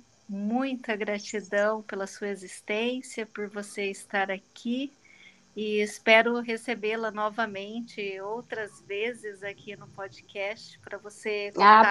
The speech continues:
Speaker 2: pode me
Speaker 1: muito
Speaker 2: chamar.
Speaker 1: mais sobre os seus ganhos, né?
Speaker 2: Isso, com certeza.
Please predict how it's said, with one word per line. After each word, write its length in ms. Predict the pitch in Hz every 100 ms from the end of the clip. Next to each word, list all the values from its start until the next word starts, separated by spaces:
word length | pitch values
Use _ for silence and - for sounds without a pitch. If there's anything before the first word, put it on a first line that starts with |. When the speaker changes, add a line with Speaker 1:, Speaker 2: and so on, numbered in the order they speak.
| 202
Speaker 2:
pode 240 | 208 233
me 120 | 226
Speaker 1:
muito 120 | 247 262
Speaker 2:
chamar. 420 | 254 294 269 202 220
Speaker 1:
mais 340 | 254 254 330
sobre 340 | - - -
os 80 | 240
seus 320 | - 240 233 - -
ganhos, 600 | 214 254 269 247 233 220
né? 340 | 226 233 320 415 - - - - - - - - -
Speaker 2:
Isso, 840 | - 262 247 226 220 214 - -
com 260 | 220 233 262
certeza. 800 | 330 359 359 311 262 233 226 262